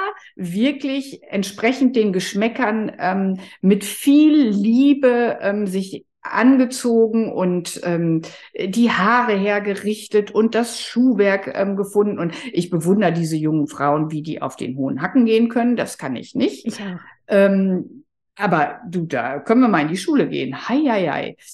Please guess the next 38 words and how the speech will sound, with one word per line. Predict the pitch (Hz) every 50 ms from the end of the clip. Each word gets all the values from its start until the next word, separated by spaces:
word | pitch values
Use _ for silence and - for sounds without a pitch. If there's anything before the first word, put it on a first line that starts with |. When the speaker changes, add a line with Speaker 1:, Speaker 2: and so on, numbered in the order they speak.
| -
Speaker 2:
Glaub | - 214 208 - -
Speaker 1:
Ähm, | 202 190 190
Speaker 2:
es. | 196 190 185 185 190 -
Speaker 1:
und, | - 240 214 208 196 - - - - -
und | 233 226 214 220
die | 196 180
Jungs | 196 233 277 320 311 - -
hatten | 233 226 - 226
eben | - 185 175 175 160
Anzug | - 139 156 151 - 151 - -
an. | - 147 143
Und | 143 160 165
die | 226 -
Eltern | - 294 320 370 330 269
waren | 226 214 208
Speaker 2:
Mhm. | 208
Speaker 1:
entsprechend, | 254 330 - - - 254 285 269 277 269 262 262 - -
ähm, | - 208 208 208 202 196 190 165 -
äh, | - 85 80 67 - - 87 -
auch | - 226 277 311 311 - -
eben | - 247 254 240 247 226
sehr, | 190 196 208 196 190 196 196 196 196 185
sehr | 185 165 156
feierlich | - - 240 294 359 330 311 320 320 - -
gekleidet. | 302 269 - - 269 240 254 262 269 269 269 262 269 - - -
Ähm, | - 202 202 202 202 202 190 190
da | - 151 160 160
waren | 160 160 160 160
jetzt | 147 - -
keine | - - 147 170 185 180 160
langen | 151 151 160 196 240 262
Kleider | 254 262 262 226 220 226 226 226 226 226
zu | - - 226
sehen, | 202 208 214 214 214 226
in | 240 202 196
der | 196 190 185
Tat, | 190 - 180 175 180 180 185 190 - -
aber, | 156 156 156 156 151 147 143 147